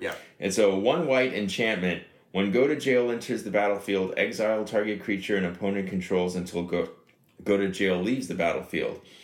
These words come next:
Speaker 2: At the beginning of the upkeep, if the exile card's owner that rolls, uh,
Speaker 1: That player rolls.
Speaker 2: that, I'm gonna read it again. At the beginning of the upkeep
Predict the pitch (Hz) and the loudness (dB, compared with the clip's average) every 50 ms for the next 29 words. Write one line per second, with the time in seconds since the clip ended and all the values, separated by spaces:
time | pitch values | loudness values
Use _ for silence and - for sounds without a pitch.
0 | - - - - - 107 - 120 117 120 131 - 127 127 127 127 127 117 107 113 | -20 -20 -12 -2 -2 -2 -2 -2 -2 -2 0 0 2 0 0 0 0 0 -2 0
1 | 110 117 123 120 - - - 123 120 - - - 98 92 104 107 107 107 117 - | 2 2 2 0 -2 -4 -2 -2 -2 -2 -4 -6 -6 -4 -2 0 2 2 2 0
2 | - 120 110 117 117 113 - - 117 107 107 107 - 80 80 101 101 101 101 107 | 0 0 2 2 0 -2 -2 0 2 2 2 2 0 -2 0 0 2 2 0 0
3 | 110 113 110 98 95 92 90 87 - 92 95 98 101 104 104 104 104 98 90 - | 0 -2 -2 0 2 2 2 2 0 0 2 4 4 4 4 2 0 -2 -4 -8
4 | - - _ _ _ - 85 85 82 82 82 80 78 78 - - - 123 - - | -12 -18 _ _ _ -2 0 0 2 2 2 0 0 -4 -6 -8 -8 -8 -8 -6
5 | 127 123 123 120 113 107 - 104 113 117 113 - - - - - 107 113 110 - | -4 -4 -2 -2 -4 -4 -6 -8 -8 -10 -12 -14 -20 -12 0 2 4 4 4 0
6 | - - - - - - - - - - 90 92 92 90 90 90 85 85 90 90 | -6 -14 -18 -18 -18 -16 -18 -18 -12 -4 -2 0 2 2 2 0 -2 -4 -4 -6
7 | 73 69 64 - - - - - - - _ _ - - 120 - 147 135 131 131 | -6 -8 -8 -10 -16 -20 -20 -20 -20 -20 _ _ 0 0 0 2 2 0 0 0
8 | 127 170 185 185 170 160 151 143 127 113 101 - 120 117 107 - - 135 - - | 0 0 2 2 2 2 2 0 0 -4 -6 -4 -2 -2 0 2 0 0 0 -2
9 | - - - 98 90 85 85 - | -8 -6 -4 -4 -4 -4 -6 -10